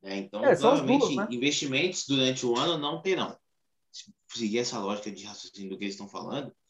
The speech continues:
Speaker 1: pode esperar nada de investimento pra esse ano. E sim muito pro ano que vem, que é quando muda o regulamento, é,
Speaker 2: Sim.
Speaker 1: aerodinâmico da categoria, e nós podemos ver um, uma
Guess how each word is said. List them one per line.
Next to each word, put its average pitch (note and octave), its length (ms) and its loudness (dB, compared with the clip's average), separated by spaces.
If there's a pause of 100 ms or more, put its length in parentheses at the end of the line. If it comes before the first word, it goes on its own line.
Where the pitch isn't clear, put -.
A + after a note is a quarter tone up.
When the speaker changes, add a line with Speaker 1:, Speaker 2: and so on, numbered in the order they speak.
(500)
Speaker 1:
pode B2+ 160 -4
esperar C3+ 400 -4 (180)
nada D3+ 500 2
de A#2+ 100 -4
investimento A#2 540 -2
pra A2+ 120 -4
esse A2 280 -4
ano. F#2 360 -10
E G#3 60 -8
sim E3 400 -4
muito D#3+ 480 -2
pro D#3 140 -6
ano D#3+ 160 -4
que E3+ 120 -4
vem, C#3 220 -4
que D3 100 -8
é D3 80 -10
quando C#3 260 -6
muda B2 440 -2 (400)
o - 80 -20
regulamento, G2+ 640 -6 (840)
é, F2 100 -14
Speaker 2:
Sim. E2 100 -10
Speaker 1:
aerodinâmico F#2 760 -4
da F2 100 -6
categoria, G2 680 -4
e G#2+ 40 -8
nós G#2+ 120 -12
podemos A2 380 -10
ver G2+ 100 -6
um, G2+ 280 -8
uma F2+ 280 -16